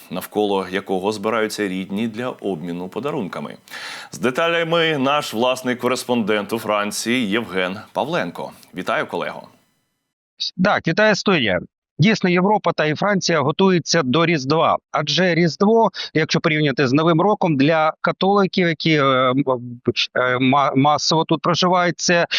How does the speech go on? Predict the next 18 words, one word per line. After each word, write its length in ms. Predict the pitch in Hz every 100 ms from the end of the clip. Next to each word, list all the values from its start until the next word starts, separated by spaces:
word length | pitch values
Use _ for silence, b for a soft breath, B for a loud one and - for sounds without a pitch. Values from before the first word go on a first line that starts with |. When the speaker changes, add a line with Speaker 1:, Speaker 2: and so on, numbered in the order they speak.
| B
Speaker 2:
найбільш 460 | 151 160 139 185 -
таке, 380 | 175 - 165 160
е, 520 | 151 143 143 143 143
улюблене 540 | 156 156 170 147 147 147
свято. 420 | - 170 104 98
Тому 220 | 196 208 196
що, 260 | - 190 B B B
е, 320 | 156 147 143 143
це 180 | - 208
вважається 460 | 185 185 185 - 165
сімейним 500 | 185 147 151 160 156
святом, 460 | - 185 190 180
вони 160 | 165 156
збираються 560 | 120 147 143 139 -
в 40 | 127
колі 240 | - 143 131
сім'ї, 540 | - 156 160 208 202 B B -
і 340 | 156 175 170